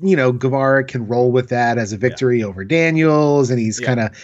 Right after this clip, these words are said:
Speaker 1: you know, keeping that cocky thing going. I think he fights Moxley next week, so good luck.
Speaker 2: Right, right.
Speaker 1: Uh, but, uh, but, and then out come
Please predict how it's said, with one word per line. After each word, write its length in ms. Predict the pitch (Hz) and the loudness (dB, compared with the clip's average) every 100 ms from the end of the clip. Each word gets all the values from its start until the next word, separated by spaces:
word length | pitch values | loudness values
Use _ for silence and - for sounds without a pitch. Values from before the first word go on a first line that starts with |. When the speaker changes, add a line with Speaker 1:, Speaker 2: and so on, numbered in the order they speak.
| - - | -8 0
Speaker 1:
you 80 | |
know, 80 | 120 | 0
keeping 260 | - 135 127 | 2 0 2
that 140 | 120 | -2
cocky 300 | - 123 123 | -2 -4 -2
thing 240 | 117 120 117 | -2 -2 0
going. 300 | 120 117 113 | 0 0 0
I 60 | |
think 180 | 110 127 | -2 0
he 80 | 135 | 0
fights 300 | 127 117 - | 0 -2 -2
Moxley 420 | 107 113 - 123 | -4 -4 0 0
next 260 | 110 113 - | 0 -4 -4
week, 260 | 110 123 - | -2 -2 -2
so 220 | 104 98 | -6 -2
good 160 | 110 | 0
luck. 160 | 113 127 | 2 4
Speaker 2:
Right, 380 | 165 107 - - | 2 0 -6 -4
right. 200 | 147 127 | 0 4
Speaker 1:
Uh, 320 | 127 123 120 - _ _ | 6 4 2 -2 _ _
but, 300 | 147 135 131 | 0 0 0
uh, 560 | 143 135 131 127 127 101 - 90 | 0 2 2 2 0 -6 -16 -8
but, 160 | 165 - _ 147 | -8 -8 _ -8
and 140 | 160 | 0
then 300 | 175 190 190 - | 2 2 0 -4
out 280 | 156 151 - | -6 -6 -8
come 560 | 156 147 147 147 131 | -4 -2 -2 -4 -6